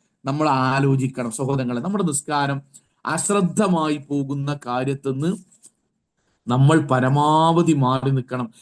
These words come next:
പരമാവധി നന്നാക്കുകയും വേണം. പ്രവാചകൻ സല്ലല്ലാഹു അലൈഹി വസല്ലമ നമ്മൾക്ക് നിരോധിച്ച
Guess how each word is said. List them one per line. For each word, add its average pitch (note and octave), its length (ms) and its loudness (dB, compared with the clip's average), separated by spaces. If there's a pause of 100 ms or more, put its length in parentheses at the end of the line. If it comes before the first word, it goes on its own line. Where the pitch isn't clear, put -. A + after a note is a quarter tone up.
(180)
പരമാവധി F3 580 4
നന്നാക്കുകയും D#3+ 760 0
വേണം. B2 320 -4 (280)
പ്രവാചകൻ D#3+ 440 2
സല്ലല്ലാഹു D3+ 320 -2
അലൈഹി C#3+ 160 -2
വസല്ലമ C3+ 460 -4 (340)
നമ്മൾക്ക് D#3+ 480 -2
നിരോധിച്ച D#3 600 -2